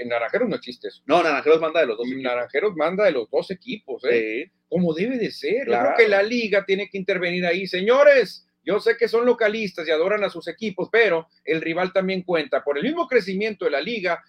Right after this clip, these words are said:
Speaker 1: necesitamos que los visitantes también sean fotografiados y que puedan publicar en sus
Speaker 2: Y te voy a
Speaker 1: plazas.
Speaker 2: ser muy sincero, yo leo los boletines de los diez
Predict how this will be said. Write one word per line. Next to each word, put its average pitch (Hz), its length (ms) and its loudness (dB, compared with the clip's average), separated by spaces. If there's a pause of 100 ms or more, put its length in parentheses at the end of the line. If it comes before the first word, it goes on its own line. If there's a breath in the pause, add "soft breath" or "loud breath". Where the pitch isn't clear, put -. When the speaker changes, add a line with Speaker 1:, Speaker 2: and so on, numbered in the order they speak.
Speaker 1:
necesitamos 190 960 -2 (180)
que 170 140 0
los 156 160 -2
visitantes 156 560 -6
también 165 760 -4
sean 180 220 0
fotografiados 160 600 -4
y 170 120 -10
que 196 140 -2
puedan - 260 -2
publicar 175 380 -2
en - 60 -8
sus - 140 -18
Speaker 2:
Y 160 40 -8
te 143 60 -4
voy 147 80 4
a 156 40 6
Speaker 1:
plazas. 196 200 2
Speaker 2:
ser 196 100 -2
muy 202 120 -6
sincero, 165 500 -2 (100)
yo 170 400 2
leo 165 520 2
los 143 240 -4
boletines 147 600 -8
de 143 100 -2
los 123 200 -6
diez 156 340 -2